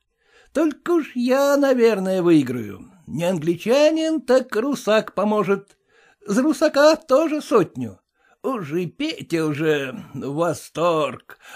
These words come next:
Он у меня в лавке под прилавком сидит. Сейчас повезу его с собой на бой. — Так, э, покажи-ка, какой такой. —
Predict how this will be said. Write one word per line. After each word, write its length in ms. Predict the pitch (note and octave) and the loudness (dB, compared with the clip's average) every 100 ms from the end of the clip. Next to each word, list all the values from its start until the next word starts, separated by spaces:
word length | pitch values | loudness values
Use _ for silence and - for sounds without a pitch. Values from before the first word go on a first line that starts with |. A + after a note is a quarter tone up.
| - | -6
Он 160 | - F#3+ | -4 -2
у 40 | |
меня 400 | G3+ G#3 E3+ C#3+ | 0 0 0 -2
в 60 | E3+ | 2
лавке 380 | C#4 C4 - - | 2 2 -2 -12
под 180 | D#3+ | -10
прилавком 460 | B3 D#4+ F3+ A#2+ A#2 | -2 0 0 -2 -10
сидит. 440 | - C3+ G#2 - _ _ _ _ | -10 -10 -12 -20 _ _ _ _
Сейчас 540 | E3 B3+ A#3+ D#4 D#4+ D#4 | -8 -8 -2 2 2 0
повезу 540 | - C#4+ C#4+ A3 D4 | -4 0 0 0 -2
его 260 | C#4+ C#4 C#4 | -2 -4 -6
с 60 | |
собой 440 | - B3 G#3+ G#3 A3 | -2 -2 2 2 2
на 160 | A3 | 0
бой. — 640 | D#3 D3 D#3+ E3 D#3+ E3 - _ _ _ _ _ _ _ _ _ | 0 0 0 2 0 -2 -10 _ _ _ _ _ _ _ _ _
Так, 200 | C#3+ C#3+ | -6 -4
э, 280 | C#3 B2+ A2 | -4 -4 -6
покажи-ка, 920 | - C#3+ F3 B2+ D#3 - A#3 D3 G2+ - | -10 -4 -2 0 0 2 2 2 -4 -2
какой 340 | G3 F#3 C3+ | -2 0 -4
такой. — 460 | - F3 C3 A#2 | -4 -6 -6 -12